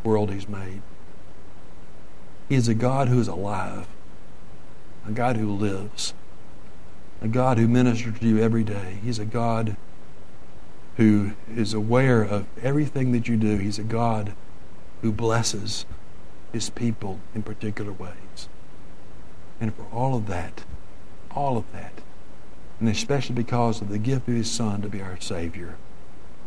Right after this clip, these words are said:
We'll bless him now and forever. Let's pray. Lord God, thank you so much for your word. We thank you that you are such a God as described here in this psalm.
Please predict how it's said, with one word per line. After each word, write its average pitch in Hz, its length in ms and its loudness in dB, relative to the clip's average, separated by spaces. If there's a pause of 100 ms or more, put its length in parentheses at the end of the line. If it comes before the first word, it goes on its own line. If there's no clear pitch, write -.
(120)
We'll 110 160 2
bless 101 340 0
him 95 180 -2
now 92 420 -2 (880)
and 92 140 -2
forever. 85 480 -2 (480)
Let's 90 180 -2
pray. 85 400 0 (960)
Lord 110 200 8
God, 110 220 6
thank 117 220 6
you 107 80 4
so 120 200 6
much 110 320 8
for 110 120 2
your 101 140 6
word. 90 420 0 (920)
We 117 100 8
thank 131 320 6
you 127 120 10
that 110 180 6
you 113 160 10
are 110 160 8
such 123 260 2
a 123 80 8
God 107 400 8
as 95 120 0
described 110 580 4
here 127 320 4
in 120 100 6
this 113 180 4
psalm. 87 400 -2